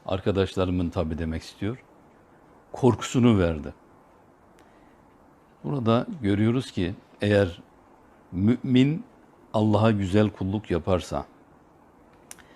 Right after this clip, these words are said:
yardımı Allah'tan isterse Allah ona nur veriyor, heybet veriyor,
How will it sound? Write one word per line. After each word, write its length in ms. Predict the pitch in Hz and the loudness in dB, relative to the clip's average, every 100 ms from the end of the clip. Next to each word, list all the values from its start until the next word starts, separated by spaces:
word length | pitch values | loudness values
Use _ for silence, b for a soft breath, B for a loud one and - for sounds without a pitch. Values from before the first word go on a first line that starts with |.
| b - | b -6
yardımı 480 | 95 113 113 123 135 | 4 6 6 4 4
Allah'tan 520 | 104 101 104 - 104 | 2 4 4 2 -2
isterse 600 | 95 - 107 107 131 127 - | -2 -2 -2 0 0 0 0
Allah 300 | 107 107 117 | 0 2 2
ona 200 | 107 117 | 2 2
nur 340 | 107 123 120 | 4 6 6
veriyor, 440 | 95 80 76 69 - _ _ _ _ _ _ _ b b b | 2 -2 -6 -12 -20 _ _ _ _ _ _ _ b b b
heybet 600 | - - 127 110 117 113 | -12 0 2 6 4 4
veriyor, 500 | 98 85 76 71 - | -2 -2 -4 -8 -14